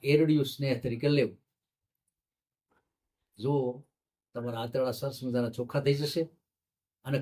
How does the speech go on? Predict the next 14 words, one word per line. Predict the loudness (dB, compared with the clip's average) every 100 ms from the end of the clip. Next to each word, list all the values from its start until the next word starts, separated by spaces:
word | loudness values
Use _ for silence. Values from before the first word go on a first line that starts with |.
| 2
કોઈ | 6 6 4
પણ | -6 0
અવરોધ | 6 8 8 8
વગર | 10 10 8 0 _ _ _ _ _ _ _ _ _ -8
મળક્રિયા | 2 4 4 2 4 2
એટલે | 2 -2 -4
શૌચાદિ | -2 2 4 4 4 0 -6 _ _ -4
એ | 2 2 0 -6 _ _ 2
નિયમિત | 4 4 4 -2
થઈ | -16 -20
જશે. | -18 -18 -20 _ _ _ _ _ _ _ _ _ 6
ઔષધિની | 10 10 10 8 8 8
દ્રષ્ટિએ | 6 6 4
આપણે | 6 6